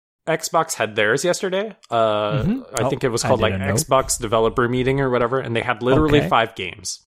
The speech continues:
Speaker 2: Yeah, so I echo your sentiment about maybe a lot of the games promoted in Direct are not of great quality, but it does give exposure to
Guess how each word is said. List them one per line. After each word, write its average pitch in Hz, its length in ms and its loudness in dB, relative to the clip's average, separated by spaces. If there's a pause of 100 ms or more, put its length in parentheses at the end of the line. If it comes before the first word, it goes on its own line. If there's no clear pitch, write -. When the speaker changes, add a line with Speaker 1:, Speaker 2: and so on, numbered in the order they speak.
(600)
Speaker 2:
Yeah, 143 680 2
so 160 560 2 (480)
I 190 280 0 (120)
echo 294 400 0
your 269 200 2
sentiment 170 680 -2
about 117 600 -2 (640)
maybe 156 680 -2
a 135 60 -2
lot 139 140 4
of 139 60 -2
the 131 100 0
games 131 240 -6
promoted 113 680 2
in 95 160 -4
Direct 98 300 -8
are 104 120 -2
not 110 720 -4 (680)
of 117 360 -2
great 101 440 -6
quality, 165 760 -4 (800)
but 175 560 2 (240)
it 147 260 -2
does 233 320 0
give 175 220 -4
exposure 143 480 -2
to 131 540 -2